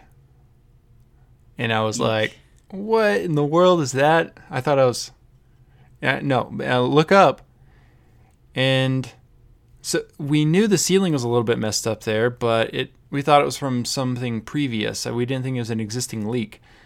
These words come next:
Speaker 1: The inspector didn't think it was an existing leak, and the previous homeowners didn't tell us anything about a leak. But no, the bathtub upstairs leaks.
Speaker 2: Oh, no.
Speaker 1: Yeah.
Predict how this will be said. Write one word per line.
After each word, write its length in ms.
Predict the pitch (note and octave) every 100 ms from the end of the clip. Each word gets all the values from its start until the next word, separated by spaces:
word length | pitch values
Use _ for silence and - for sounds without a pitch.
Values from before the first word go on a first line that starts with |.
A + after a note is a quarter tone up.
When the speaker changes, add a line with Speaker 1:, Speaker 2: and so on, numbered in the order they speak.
| _
Speaker 1:
The 60 | B2
inspector 440 | A2+ - B2 B2
didn't 260 | A#2 A2+ - _ _ _ _ -
think 180 | A#2+ A#2
it 40 |
was 100 | A2
an 80 | A2+
existing 400 | G#2+ A2+ A#2 A2+
leak, 240 | C#3 C#3+
and 220 | - A#2 A2
the 140 | G#2+
previous 320 | - D3+ C3+
homeowners 380 | C#3+ D3 C#3+ C3
didn't 180 | A#2+ -
tell 180 | C3 E3
us 140 | E3
anything 260 | F3+ E3+ F3
about 200 | F3 E3+
a 20 |
leak. 280 | F3 F#3 - - - _ _ -
But 100 | F#3
no, 300 | D#3 C3+ - _ _ _ _ _ -
the 140 | D#3+
bathtub 580 | C#3+ C3+ - - A#2+ A#2
upstairs 500 | A#2 - A#2+ A2+ A2
leaks. 460 | A2+ A#2 - - - _ _ _ _ _ _ _ _ _ _ _ _ -
Speaker 2:
Oh, 360 | A2+ G#2 F#2+ G2+
no. 640 | G2 G2+ A2 G#2+ G#2 F#2 - -
Speaker 1:
Yeah. 260 | - -